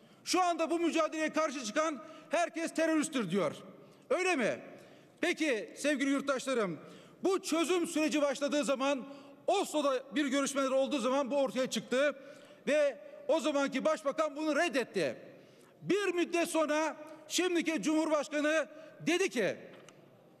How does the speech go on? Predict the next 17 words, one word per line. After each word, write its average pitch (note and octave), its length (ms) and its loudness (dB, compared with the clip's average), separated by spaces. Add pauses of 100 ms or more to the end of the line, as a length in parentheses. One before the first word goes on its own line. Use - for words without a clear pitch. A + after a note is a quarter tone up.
(460)
"P C#4 240 4
K D4+ 260 2
K D#4+ 260 2
ile C#4 200 -2
görüşen C4+ 560 0
arkadaşı C#4+ 680 2 (340)
ben D#4+ 220 0
gönderdim, C4+ 640 0 (340)
sıkıntısı C#4+ 640 0
olan C4 280 0
bana A#3 200 0
söylesin." D#3+ 500 -4 (520)
Kim E4+ 200 2
söylüyor D#4 440 2
bunu? D4+ 280 2 (460)
Cumhurbaşkanı G#3+ 580 0
söylüyor. E3 460 0